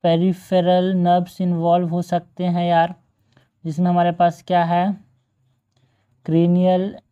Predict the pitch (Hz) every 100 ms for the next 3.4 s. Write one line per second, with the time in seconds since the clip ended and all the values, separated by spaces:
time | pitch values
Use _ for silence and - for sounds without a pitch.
0 | 175 160 160 175 190 - _ _ _ _
1 | _ _ _ _ _ _ _ _ 165 165
2 | 170 - 180 180 180 175 175 175 170 170
3 | 170 170 180 180